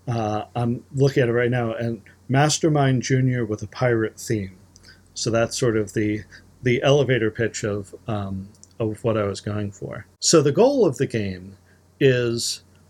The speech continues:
one player is Davy Jones. Uh, so the name of the game is Davy Jones' Locker. Um, and at the beginning of the game, the Davy Jones player is the one who's setting the puzzle.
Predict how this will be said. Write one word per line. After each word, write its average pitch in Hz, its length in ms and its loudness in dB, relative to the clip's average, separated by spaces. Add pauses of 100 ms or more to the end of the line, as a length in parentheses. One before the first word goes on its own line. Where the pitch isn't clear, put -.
(100)
one 160 420 4
player 120 580 2
is 107 400 -2
Davy 123 420 0
Jones. - 840 -6
Uh, 131 140 0
so 131 160 0
the 127 120 0
name 202 220 4
of 170 60 0
the 143 60 0
game 107 280 -2
is 98 160 -6
Davy 127 320 0
Jones' 110 480 -2 (140)
Locker. 95 680 -6 (800)
Um, 98 540 -4 (600)
and 117 400 0 (260)
at 117 180 2
the 139 80 -2
beginning 170 340 2
of 165 60 2
the 143 80 0
game, 113 540 -2
the 110 460 -2
Davy 156 280 4
Jones 123 420 -2
player 104 400 0
is 104 240 -6
the 117 80 -2
one 104 200 -2
who's 98 160 -4
setting 143 360 2
the 117 60 -4
puzzle. 98 520 -6